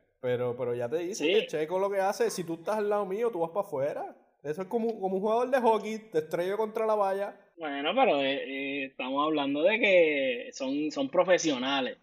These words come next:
Speaker 2: Tú no, tú no puedes comparar tú yendo a, en zona escolar a, a cincuenta millas, ¿sabes? No, no hay break. Él tiene que hacer lo que tiene que hacer. Y, y cabe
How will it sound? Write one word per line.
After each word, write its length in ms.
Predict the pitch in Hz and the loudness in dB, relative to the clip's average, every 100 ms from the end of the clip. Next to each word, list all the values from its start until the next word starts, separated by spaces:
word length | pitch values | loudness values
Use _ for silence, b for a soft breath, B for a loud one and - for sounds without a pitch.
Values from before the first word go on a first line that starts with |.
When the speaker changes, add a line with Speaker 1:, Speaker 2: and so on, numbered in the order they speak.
| - | -12
Speaker 2:
Tú 120 | 123 | -8
no, 180 | 151 160 | -4 -4
tú 120 | 147 | -2
no 160 | 156 156 | -2 4
puedes 460 | 170 180 175 165 160 | 8 10 10 8 4
comparar 540 | 156 - 156 170 170 156 147 | -4 0 2 4 4 2 0
tú 360 | 165 165 151 | 0 0 0
yendo 480 | 135 135 151 160 160 | -2 -4 0 2 2
a, 100 | 156 156 147 | 0 -4 -12
en 100 | 147 | -8
zona 220 | 165 170 | -6 -6
escolar 420 | - 175 170 180 165 - _ _ _ _ 127 | 2 6 6 4 2 -4 _ _ _ _ -2
a, 380 | 135 135 143 | -2 2 2
a 60 | 143 | 2
cincuenta 540 | 143 135 170 165 185 | -2 0 0 2 0
millas, 480 | 202 214 190 175 180 | 2 2 2 2 2
¿sabes? 260 | 170 147 127 | 0 0 -2
No, 160 | 135 | -6
no 80 | 143 | -4
hay 100 | 156 | -4
break. 300 | 143 120 110 _ _ - | -4 -6 -8 _ _ -2
Él 240 | 151 165 | 0 0
tiene 240 | 185 196 185 | 2 2 2
que 60 | |
hacer 180 | 175 214 | 2 4
lo 60 | 185 | 2
que 60 | |
tiene 160 | 156 151 | 2 0
que 60 | |
hacer. 200 | 127 110 - _ _ _ _ _ | -2 -6 -14 _ _ _ _ _
Y, 480 | 160 175 165 175 180 | 6 6 4 2 2
y 60 | |
cabe 540 | 165 175 202 226 226 | 6 6 6 2 -2